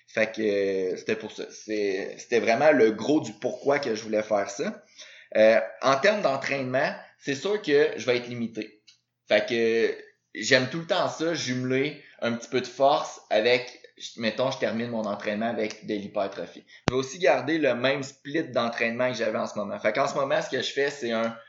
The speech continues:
euh, push-pull legs, upper body, lower body. Fait que mon jour un, c'est du deadlift, que je vais sûrement remplacer par une, euh, une variation, là, du Romanian deadlift que je peux faire pas trop lourd. Mon jour deux, c'est du bench press,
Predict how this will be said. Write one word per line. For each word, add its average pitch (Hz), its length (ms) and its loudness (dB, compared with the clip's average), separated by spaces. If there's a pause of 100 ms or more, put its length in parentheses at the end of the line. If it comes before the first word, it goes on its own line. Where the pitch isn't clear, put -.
(260)
euh, 104 200 6 (100)
push-pull 147 480 2
legs, 131 500 2 (340)
upper 135 340 8
body, 127 500 2
lower 113 380 2
body. 101 280 -2
Fait - 240 -6
que 107 80 -2
mon 107 220 2
jour 117 380 -4
un, 127 200 4
c'est 120 160 -4
du 107 260 -8
deadlift, 117 680 -2 (260)
que 123 120 2
je 120 100 -2
vais 117 60 2
sûrement 117 300 -2
remplacer 110 480 -2
par 107 280 0
une, 104 200 -6
euh, 92 540 -4 (540)
une 107 120 -6
variation, 101 680 0
là, 101 120 -2
du 95 180 -12
Romanian 101 380 -4
deadlift 98 440 -8
que 101 80 -6
je - 80 -12
peux 98 120 -10
faire 98 460 -2
pas 104 120 0
trop 104 240 -6
lourd. 123 260 2
Mon 110 180 0
jour 107 280 -2
deux, 117 160 -2
c'est 117 180 -6
du 90 120 -10
bench 101 300 -4
press, 123 460 0